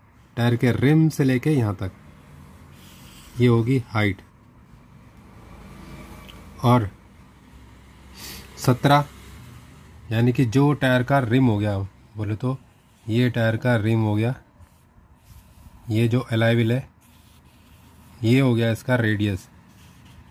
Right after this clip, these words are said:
ये हो गया इसका आर। तो मानते हैं जो size है हमारा एक सौ बीस, सत्तर,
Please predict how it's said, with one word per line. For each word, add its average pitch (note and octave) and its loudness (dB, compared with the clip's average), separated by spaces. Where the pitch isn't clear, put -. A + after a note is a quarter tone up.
ये B2 2
हो G#2+ 2
गया A2+ -2
इसका B2+ -4
आर। G2+ 0
तो C3+ 0
मानते B2 2
हैं C#3+ 2
जो B2+ 0
size A#2 0
है B2 4
हमारा A#2 2
एक A#2 -4
सौ A#2+ 0
बीस, A#2+ 0
सत्तर, C#3 0